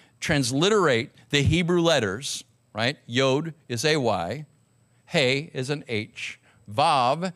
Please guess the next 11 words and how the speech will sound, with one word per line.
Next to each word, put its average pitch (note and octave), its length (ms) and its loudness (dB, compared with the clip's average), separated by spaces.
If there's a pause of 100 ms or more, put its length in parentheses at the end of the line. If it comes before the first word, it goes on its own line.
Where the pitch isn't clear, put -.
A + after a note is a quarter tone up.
(140)
is A#2 160 -8
like A2+ 120 -6
a D#3+ 40 -8
W, B2 600 -2 (300)
and A#2 160 -6
He A2 440 0
is G2+ 160 -10
another G#2 380 -8
H. - 440 -10 (400)
Yahweh. G#2 420 0 (680)
And D2+ 80 -12